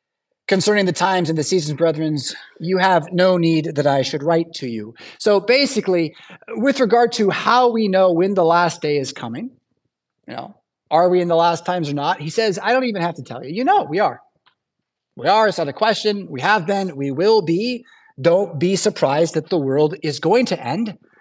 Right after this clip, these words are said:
and therefore will usually look like it's ending." Right? If it isn't the kingdom collapsing, it's a tsunami, right? I mean, it's one thing or another. Nothing's the way it ought to be. Huh?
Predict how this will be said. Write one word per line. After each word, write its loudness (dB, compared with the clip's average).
and -2
therefore 2
will -8
usually -2
look -2
like -2
it's -6
ending." -8
Right? -18
If 2
it 2
isn't 0
the 0
kingdom 2
collapsing, -2
it's -4
a -2
tsunami, 2
right? 0
I 2
mean, 2
it's 0
one 4
thing 2
or 4
another. 2
Nothing's 0
the 4
way 4
it 0
ought -2
to -2
be. -2
Huh? -14